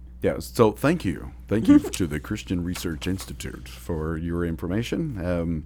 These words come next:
Speaker 1: we are dispensing that to the world. All right. Um, so it's, it's a really, I, I found it to be a fantastic list.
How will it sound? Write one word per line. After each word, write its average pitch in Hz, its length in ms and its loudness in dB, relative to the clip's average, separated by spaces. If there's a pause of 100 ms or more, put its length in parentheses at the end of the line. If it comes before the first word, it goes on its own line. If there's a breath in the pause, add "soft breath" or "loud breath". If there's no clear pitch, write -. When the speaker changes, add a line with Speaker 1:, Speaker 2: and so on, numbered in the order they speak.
(380 loud breath)
Speaker 1:
we 92 220 0
are 85 160 -4
dispensing 85 680 -4
that 73 260 -2
to - 100 -6
the 80 100 -2
world. 73 340 -6 (640 loud breath)
All 110 120 6
right. 78 180 4 (340)
Um, 110 500 6 (240 loud breath)
so 117 100 6
it's, 107 140 4 (100)
it's 147 140 6
a 147 60 8
really, 127 380 8 (120)
I, 113 220 6
I 117 140 6
found 104 300 2
it 92 120 2
to 95 60 -8
be 87 120 0
a 80 100 0
fantastic 76 640 -4
list. - 360 -10